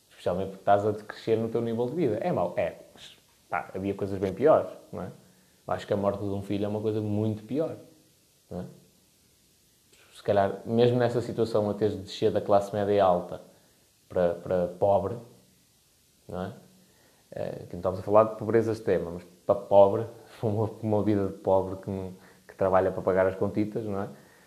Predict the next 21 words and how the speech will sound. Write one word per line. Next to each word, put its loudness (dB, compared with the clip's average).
Eh, 2
uma -4
casita 0
muito -4
pequenina -2
e -6
tal, 0
sem -6
grandes -2
condições. -4
Mesmo, 2
atenção 0
que -2
eu 0
não -2
estou -2
aqui -2
a, 2
a -2
chicalhar 4
ninguém, 0